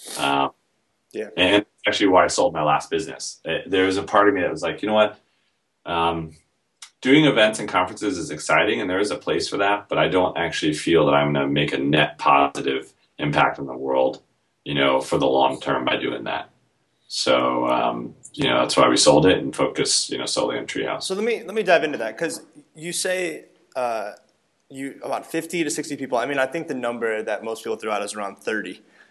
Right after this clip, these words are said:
Speaker 2: is when things start to get a little, thirty people is where you go from everyone just does stuff and you're all hacking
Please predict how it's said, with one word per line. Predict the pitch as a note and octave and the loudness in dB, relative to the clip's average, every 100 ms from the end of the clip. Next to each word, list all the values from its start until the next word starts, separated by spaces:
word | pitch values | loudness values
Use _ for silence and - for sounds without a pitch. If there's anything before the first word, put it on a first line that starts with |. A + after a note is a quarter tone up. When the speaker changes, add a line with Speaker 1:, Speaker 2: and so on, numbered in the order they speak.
| _ | _
Speaker 2:
is | G#2+ | -12
when | A2 A2 | -10 -6
things | A2 G#2 | -6 -4
start | G#2+ F#2+ | -6 -6
to | G#2+ | -4
get | G#2 | -4
a | G2+ | -2
little, | G#2 F#2+ F#2 - _ _ _ _ - - - | -2 -2 -4 -10 _ _ _ _ -20 -6 0
thirty | D3+ D3+ | 0 0
people | D3+ C3+ A#2+ | -2 -2 -4
is | |
where | A2+ A2+ | -2 -2
you | A2+ A2 | -2 -4
go | A2+ | -4
from | G#2+ A2 G#2 - _ B2+ | -4 -6 -8 -14 _ -4
everyone | B2+ B2+ A#2 A2+ | -2 -4 -4 -6
just | - | -4
does | B2+ A#2+ | -4 -4
stuff | - A2 G#2+ | -2 -4 -4
and | A2 | -6
you're | G#2+ | -2
all | G#2 G2+ | 0 0
hacking | A2+ G#2 G#2 | -2 -2 -6